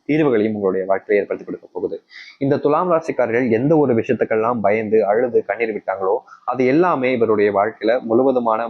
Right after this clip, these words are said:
மாற்றங்களையும் நன்மைகளையும் ஏற்படுத்தி கொடுக்க போகுது. இந்த துலாம் ராசிக்காரர்கள் இனி எந்த ஒரு சூழ்நிலையிலும் எதற்காகவும் எந்த ஒரு காரணத்தை கொண்டும் கவலைப்பட வேண்டிய அவசியம் இருக்க போறது கிடையாது, கவலைப்பட வேண்டிய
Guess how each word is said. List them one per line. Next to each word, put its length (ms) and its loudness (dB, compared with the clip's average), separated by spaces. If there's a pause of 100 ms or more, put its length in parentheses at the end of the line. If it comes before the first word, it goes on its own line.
மாற்றங்களையும் 540 -4 (120)
நன்மைகளையும் 480 -2
ஏற்படுத்தி 280 -10
கொடுக்க 220 -10
போகுது. 280 -6 (380)
இந்த 160 0
துலாம் 300 0
ராசிக்காரர்கள் 560 -2 (100)
இனி 120 2 (100)
எந்த 200 2
ஒரு 220 4
சூழ்நிலையிலும் 560 0 (100)
எதற்காகவும் 540 -2 (100)
எந்த 200 -4
ஒரு 180 0 (320)
காரணத்தை 340 -2
கொண்டும் 300 -8 (320)
கவலைப்பட 340 -2
வேண்டிய 240 0 (220)
அவசியம் 380 0
இருக்க 160 -2
போறது 280 -2
கிடையாது, 300 2 (200)
கவலைப்பட 340 -2
வேண்டிய 220 -2